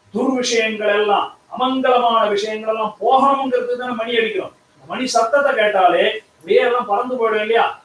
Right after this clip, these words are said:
அதனால வேதாந்த தேசிகனார் தர்க்கித்து எத்தனை பேரை ஜெயித்து விசிஷ்டாத்வைத மதத்தை நிலைநிறுத்தினார்,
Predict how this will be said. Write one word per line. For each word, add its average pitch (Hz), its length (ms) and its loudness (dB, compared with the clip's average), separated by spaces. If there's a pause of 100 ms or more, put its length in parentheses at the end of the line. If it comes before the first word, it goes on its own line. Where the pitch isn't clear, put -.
(100)
அதனால 202 480 -4 (300)
வேதாந்த 190 500 -4
தேசிகனார் 185 600 -2 (280)
தர்க்கித்து 247 640 0
எத்தனை 233 280 -2
பேரை 240 220 2
ஜெயித்து - 500 0 (320)
விசிஷ்டாத்வைத 233 840 0
மதத்தை 214 360 -4
நிலைநிறுத்தினார், 196 840 0